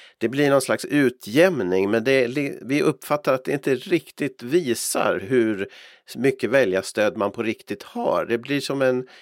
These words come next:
det, det blir lite missvisande. Vad är bakgrunden till att man ville göra på det sättet?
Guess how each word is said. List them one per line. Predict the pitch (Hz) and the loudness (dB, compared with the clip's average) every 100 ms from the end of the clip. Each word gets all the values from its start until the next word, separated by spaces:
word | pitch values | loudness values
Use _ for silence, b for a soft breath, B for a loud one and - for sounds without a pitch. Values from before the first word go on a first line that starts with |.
| B B - | B B -16
det, | 139 135 - | 0 0 2
det | 139 127 120 | 2 2 2
blir | 127 143 | -2 0
lite | 160 139 - | 2 0 -2
missvisande. | 131 139 - 120 143 175 - 117 101 117 | -2 -2 -4 -2 2 2 2 -2 0 0
Vad | 135 151 | 2 2
är | |
bakgrunden | 156 170 151 - 160 156 | 4 2 2 2 0 0
till | 143 131 | 0 0
att | 131 | 2
man | 131 | 0
ville | 127 127 | 0 0
göra | 131 135 113 202 | 2 4 4 2
på | - | -4
det | 87 87 | -6 -6
sättet? | - - - - - | -8 -10 -10 -10 -10